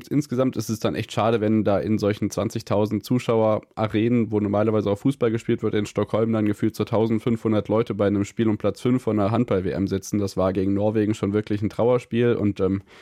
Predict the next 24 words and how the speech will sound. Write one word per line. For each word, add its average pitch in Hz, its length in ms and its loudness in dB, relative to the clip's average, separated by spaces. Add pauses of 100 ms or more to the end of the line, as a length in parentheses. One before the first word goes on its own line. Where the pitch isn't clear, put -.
(160)
ja, 101 140 2
gut, 117 160 0
dass 120 120 0
da 110 120 0
nur 113 100 2
die 113 100 0
Platte 117 280 -2
hell 104 160 2
erleuchtet 101 460 2
ist 110 120 -2
und 107 80 0
die 107 100 0
Zuschauerränge 107 560 0
<laughs> 113 60 0
recht 101 160 -10
gut - 160 -2
abgedunkelt 113 560 -2
sind, 110 140 0
dann 101 140 -2
fällt 107 180 -2
das 98 140 -6
nicht 101 140 0
so 82 120 0
auf. 151 280 -2